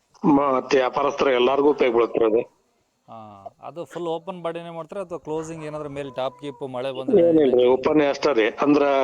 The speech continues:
Speaker 2: ಒಂದ್ ಐದಾರು ಮಂದಿ ಅದ್ರಾಗ ಕುಂತೂನು ಹೋಗ್ಬೋದ್ರಿ. ಆಮೇಲೆ ಹೊಲ್ದಾಗಿಂದ ಏನಾದ್ರು ತರ್ಬೋದ್ರಿ. ಆಮೇಲೆ ವ್ಯಾಪಾರಸ್ಥರು ಒಂದ್ ಹತ್ತು ಹನ್ನೆರಡು ಟ್ರೇ ಇಟ್ಕೊಂಡು ಹಣ್ಣು ಹಂಪಲು ಎಲ್ಲಾ ಮಾರ್ಬೋದ್ರಿ.
Speaker 1: ಹಾ, ಹಾ, ಹಾ.
Speaker 2: ಅಂದ್ರ ಗಿರಾಕಿ ನಿಂತು ತಗೊಂಡಾಗ ಕರೆಕ್ಟ್ ಹೈಟ್ ಐತ್ರಿ ಅದು.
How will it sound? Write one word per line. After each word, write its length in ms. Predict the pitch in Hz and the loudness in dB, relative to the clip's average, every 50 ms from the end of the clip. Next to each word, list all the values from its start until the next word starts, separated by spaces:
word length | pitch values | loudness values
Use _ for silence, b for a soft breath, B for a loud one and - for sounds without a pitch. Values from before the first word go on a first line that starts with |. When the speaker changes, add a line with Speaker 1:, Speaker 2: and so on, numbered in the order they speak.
| 131 135 143 - - - - - - - | 4 2 2 0 -6 -12 -20 -20 -8 -2
Speaker 2:
ಒಂದ್ 180 | 175 147 147 143 | 0 2 4 4
ಐದಾರು 300 | 139 139 147 151 143 139 | 4 2 2 2 0 0
ಮಂದಿ 200 | 147 160 160 160 | 0 2 2 4
ಅದ್ರಾಗ 220 | 156 147 151 147 | 4 2 0 0
ಕುಂತೂನು 560 | - - 160 160 156 - 185 170 175 175 170 | 0 0 0 0 0 2 2 2 4 4 4
ಹೋಗ್ಬೋದ್ರಿ. 640 | 147 143 143 135 117 120 123 123 120 123 135 139 135 139 B B B B B B | 4 4 4 4 4 4 4 4 4 4 4 4 2 0 B B B B B B
ಆಮೇಲೆ 260 | - 139 147 156 156 151 | -2 0 2 2 2 2
ಹೊಲ್ದಾಗಿಂದ 540 | 135 143 143 147 156 156 156 156 156 156 | 2 2 2 2 2 2 4 4 4 6
ಏನಾದ್ರು 280 | 151 151 156 151 151 147 | 6 6 4 4 2 2
ತರ್ಬೋದ್ರಿ. 720 | 139 147 135 139 131 147 147 135 123 123 123 123 123 123 B B B B B B B B B B _ - | 0 0 0 0 2 2 2 2 2 2 2 2 0 -2 B B B B B B B B B B _ -4
ಆಮೇಲೆ 340 | - 160 147 151 156 156 147 | -2 0 0 2 2 2 4
ವ್ಯಾಪಾರಸ್ಥರು 640 | 151 147 143 143 - 156 165 160 165 - 160 160 156 | 2 2 0 0 -2 -2 -2 -2 0 0 2 2 2
ಒಂದ್ 480 | 151 151 147 147 143 139 139 135 117 | 2 2 2 2 2 0 0 0 -2
ಹತ್ತು 220 | 131 135 - - 147 | -4 -4 -2 -2 0
ಹನ್ನೆರಡು 260 | 147 147 147 143 - | 0 0 0 -2 0
ಟ್ರೇ 240 | - 156 165 160 156 | 0 2 2 2 2
ಇಟ್ಕೊಂಡು 400 | 156 151 135 156 160 156 147 147 | 2 2 2 2 2 2 2 2
ಹಣ್ಣು 380 | 131 143 156 147 151 156 156 | 2 0 0 2 2 2 2
ಹಂಪಲು 240 | 147 143 139 143 143 | 0 0 0 0 0
ಎಲ್ಲಾ 180 | 139 139 143 147 | 2 2 2 0
ಮಾರ್ಬೋದ್ರಿ. 600 | 143 139 135 131 120 113 117 113 113 123 123 127 | 0 0 0 0 0 0 0 2 2 2 2 2
Speaker 1:
ಹಾ, 520 | 123 - - _ _ _ _ _ - 120 | 0 -4 -10 _ _ _ _ _ -20 -18
ಹಾ, 60 | 117 | -18
ಹಾ. 500 | 113 107 101 101 98 - - - - - - 156 | -18 -18 -20 -20 -20 -20 -20 -20 -14 -8 -4 -2
Speaker 2:
ಅಂದ್ರ 160 | 156 156 175 | 0 2 2
ಗಿರಾಕಿ 540 | 165 151 151 135 147 151 165 175 170 - 175 | 2 2 2 2 2 2 2 2 0 0 0
ನಿಂತು 320 | 160 165 170 165 - 165 | 2 2 2 2 0 0
ತಗೊಂಡಾಗ 420 | - - 151 156 156 151 151 151 156 | 2 2 2 2 2 2 0 0 0
ಕರೆಕ್ಟ್ 540 | 151 - 185 - - 165 147 143 143 - | 0 0 0 0 0 -2 -2 -2 -2 -2
ಹೈಟ್ 200 | 135 139 139 139 | 0 0 0 2
ಐತ್ರಿ 280 | 147 127 123 123 117 110 | 2 0 0 2 2 2
ಅದು. 180 | 101 - 113 | 2 2 2